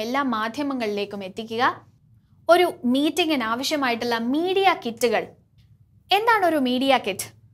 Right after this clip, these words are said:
നമുക്ക് നോക്കാം. ഇതേപോലെയുള്ള മീഡിയ കിറ്റുകൾ പ്രസന്റ് ചെയ്യുക, ഇവയൊക്കെയാണ് ഒരു പബ്ലിസിസ്റ്റിന്റെ ഏറ്റവും പ്രധാനപ്പെട്ട ഡ്യൂട്ടി. പബ്ലിക് റിലേഷനിലെ അടുത്ത കാറ്റഗറിയാണ് കമ്മ്യൂണിക്കേഷൻ. പബ്ലിക് റിലേഷൻ എന്ന് പറയുമ്പോൾ തന്നെ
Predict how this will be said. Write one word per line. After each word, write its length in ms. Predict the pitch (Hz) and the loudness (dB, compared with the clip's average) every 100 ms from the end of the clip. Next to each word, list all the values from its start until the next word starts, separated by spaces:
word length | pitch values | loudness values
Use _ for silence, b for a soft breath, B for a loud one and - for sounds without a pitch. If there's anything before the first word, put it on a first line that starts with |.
| _ _ 277 | _ _ -2
നമുക്ക് 200 | 269 262 | 0 0
നോക്കാം. 240 | 214 208 - - - _ _ _ _ - _ - - 330 | -2 -6 -10 -12 -20 _ _ _ _ -20 _ -20 -4 2
ഇതേപോലെയുള്ള 580 | 381 415 320 294 262 254 254 | 4 4 4 6 4 4 2
മീഡിയ 260 | 302 349 403 381 | 2 4 2 2
കിറ്റുകൾ 320 | 277 254 247 233 | -2 0 0 0
പ്രസന്റ് 380 | 226 214 285 269 | -4 -2 -2 -2
ചെയ്യുക, 220 | 233 220 226 240 - b b 330 | -2 2 0 0 -8 b b 0
ഇവയൊക്കെയാണ് 640 | 403 427 269 254 208 202 214 - 254 | 4 4 2 0 0 -2 -6 -2 0
ഒരു 140 | 269 240 - - | 0 -2 -4 2
പബ്ലിസിസ്റ്റിന്റെ 760 | 294 359 427 302 269 240 220 208 233 | 4 4 0 0 -6 -6 -4 -6 -6
ഏറ്റവും 340 | 240 240 262 247 247 | -4 -2 -2 -2 -4
പ്രധാനപ്പെട്ട 580 | 208 - 247 233 202 196 202 | -4 -2 -4 -4 -6 -6 -6
ഡ്യൂട്ടി. 260 | 190 185 - - - - - - - - | -8 -10 -14 -20 -20 -20 -20 -20 -2 4
പബ്ലിക് 340 | 339 403 466 403 | 6 6 4 4
റിലേഷനിലെ 500 | 311 302 285 262 240 - | 2 2 0 2 0 4
അടുത്ത 220 | 285 311 415 | 2 4 4
കാറ്റഗറിയാണ് 640 | 302 247 269 262 233 208 214 214 | 4 2 2 2 2 0 -2 -2
കമ്മ്യൂണിക്കേഷൻ. 680 | 254 277 302 254 202 - - - - - - - - | 0 0 0 -2 -4 -6 -10 -16 -20 -20 -20 -4 4
പബ്ലിക് 360 | 254 247 339 320 | 4 4 0 0
റിലേഷൻ 320 | 294 311 330 359 | 0 -2 -2 -2
എന്ന് 120 | 349 330 | 0 2
പറയുമ്പോൾ 320 | 277 285 302 | 2 0 0
തന്നെ 200 | 285 240 | 0 0